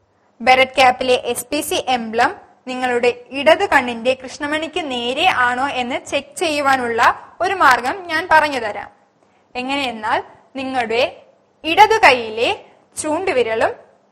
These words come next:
തള്ളവിരലും റൈറ്റ് ആംഗിൾ പൊസിഷനിൽ വെക്കുക. ശേഷം നിങ്ങളുടെ മുഖത്തോട് ഈ രീതിയിൽ ചേർക്കുക.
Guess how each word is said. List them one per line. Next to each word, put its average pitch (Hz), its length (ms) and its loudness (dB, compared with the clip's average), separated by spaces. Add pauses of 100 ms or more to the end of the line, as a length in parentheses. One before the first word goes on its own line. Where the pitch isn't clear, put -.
(140)
തള്ളവിരലും 269 680 4 (380)
റൈറ്റ് 302 420 2
ആംഗിൾ 262 280 0
പൊസിഷനിൽ 247 460 -6 (120)
വെക്കുക. 262 320 -4 (840)
ശേഷം 240 320 -4 (180)
നിങ്ങളുടെ 262 360 -2 (100)
മുഖത്തോട് 247 500 4 (580)
ഈ 381 100 6 (120)
രീതിയിൽ 311 320 2 (120)
ചേർക്കുക. 285 400 2